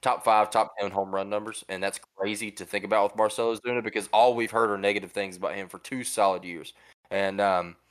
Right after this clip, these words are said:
uh, yeah, I, I'm, I, I side with you here, Jake, because I think Marcell Ozuna will regress to the mean a little bit and get back to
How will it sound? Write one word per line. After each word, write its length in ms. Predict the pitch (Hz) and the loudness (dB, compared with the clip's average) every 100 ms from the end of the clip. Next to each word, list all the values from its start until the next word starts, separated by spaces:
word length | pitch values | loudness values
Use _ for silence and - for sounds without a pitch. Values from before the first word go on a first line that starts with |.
| _ _ _ _ _ _ | _ _ _ _ _ _
uh, 140 | 131 131 | 0 4
yeah, 160 | 135 | 4
I, 320 | 113 151 - 147 | 6 6 8 6
I'm, 200 | 160 - | 4 -2
I, 140 | 135 123 | 0 2
I 120 | - 151 | 2 2
side 320 | - 165 139 | 6 4 4
with 120 | 113 | 0
you 140 | 131 127 | -4 -2
here, 140 | 127 | -2
Jake, 320 | 120 127 113 | 0 0 0
because 180 | 107 110 | -6 -6
I 60 | 113 | -4
think 180 | 139 | -4
Marcell 420 | 110 104 - 107 95 | -2 -2 -2 -6 -6
Ozuna 240 | 95 95 | -6 -6
will 220 | 92 117 | 0 0
regress 380 | 110 104 110 107 | 0 -2 -2 -2
to 80 | - | -6
the 80 | 98 | -6
mean 200 | 107 110 | -6 -4
a 60 | 113 | -4
little 140 | 107 | -4
bit 200 | 110 113 | -2 -4
and 120 | 92 | -4
get 200 | 92 87 | -6 -2
back 240 | 98 104 | 2 2
to 120 | - | 0